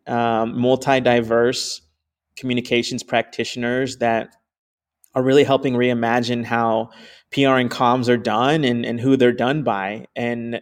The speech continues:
what's exciting is everyone on our squad are people of color. Uh, I'm the only man on the team, which we're gonna, <laughs> we're gonna start to, to look for, for other male talent, um, in the near future. But it's provide, like, this really cool perspective,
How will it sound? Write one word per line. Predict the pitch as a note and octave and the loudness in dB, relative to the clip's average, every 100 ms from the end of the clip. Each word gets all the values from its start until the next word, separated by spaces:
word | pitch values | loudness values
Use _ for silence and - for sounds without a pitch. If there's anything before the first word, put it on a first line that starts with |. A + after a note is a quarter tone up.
| - | 0
what's | C3 - | 0 0
exciting | B2+ D3 D3+ E3 C#3+ | -2 0 2 2 0
is | B2+ | 0
everyone | B2 D3 C#3 C3 | 2 4 4 2
on | B2 | 2
our | A#2 A2+ | 2 -2
squad | - - A#2+ C#3+ B2+ A2+ | -6 0 2 4 4 4
are | A2+ | 0
people | - C3 C3+ A#2+ | -2 -6 -2 -2
of | A2 | -2
color. | - A#2 B2 D#3 F3 _ _ _ _ - | -2 0 0 -2 -8 _ _ _ _ -4
Uh, | A#2+ A#2+ A#2 A#2 | 0 0 0 0
I'm | B2+ C#3+ | 0 2
the | D3 | 2
only | C#3+ B2 | 2 2
man | B2 C#3 | 2 0
on | C#3 | -4
the | |
team, | C3 D3+ D#3 F3+ C#3+ | -4 -2 -2 -4 0
which | A#2+ A#2+ - | 0 0 -2
we're | A#2+ A#2+ | 0 2
gonna, | B2 A#2+ A#2+ B2 - - - | 0 0 -2 -4 -12 -20 -20
<laughs> | - _ _ | -20 _ _
we're | C3+ | -2
gonna | C3+ C#3 | 2 0
start | - C#3+ C3 | 2 2 2
to, | - C3+ B2+ A#2+ B2 | 2 4 4 2 2
to | - | 2
look | C3 C#3 C#3 | 4 2 2
for, | - C#3 C3 - | 4 6 4 0
for | - C3 | 2 4
other | C3 B2 | 4 2
male | B2 B2 | 2 0
talent, | A#2+ A#2+ A#2 B2 B2 _ - | 0 0 0 0 -4 _ -6
um, | A#2+ A#2+ A#2+ A#2 A#2+ | -2 0 0 -4 -6
in | B2+ A#2+ | -6 -2
the | |
near | A#2+ A#2 | -2 -4
future. | - F3+ - C3 | -4 -4 0 -2
But | A#2+ B2+ B2 A2+ - _ _ _ _ _ | 0 0 0 -2 -6 _ _ _ _ _
it's | C#3 C#3 | -4 2
provide, | D#3+ C#3+ D3 E3+ | 2 4 2 2
like, | F3+ F#3 | 0 0
this | D3+ C3+ | 0 -2
really | A#2+ C#3 D3 D3+ D3 | -2 2 2 2 -2
cool | - - C3+ C#3 C3+ | -10 -4 0 2 0
perspective, | C3+ - B2+ - F3+ - A2+ G#2 | -2 -4 -6 2 0 2 -4 -4